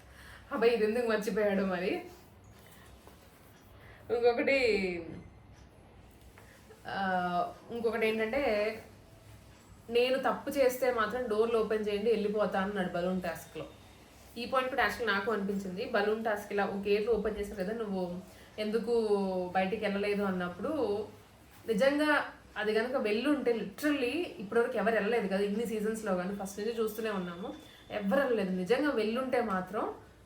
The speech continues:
తిరగరాసినట్లే ఉండేది అది. వెళ్ళకుండా ఉండేసరికి ఏమైపోయిందంటే, "ఓ వీడు ఇంతేనా, మాటలేనా,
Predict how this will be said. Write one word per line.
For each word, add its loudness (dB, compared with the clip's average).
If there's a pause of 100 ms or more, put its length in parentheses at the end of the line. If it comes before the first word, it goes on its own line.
(500)
తిరగరాసినట్లే 2
ఉండేది 2
అది. -8 (1600)
వెళ్ళకుండా 4
ఉండేసరికి 0
ఏమైపోయిందంటే, 0
"ఓ 0
వీడు 0
ఇంతేనా, 0
మాటలేనా, -4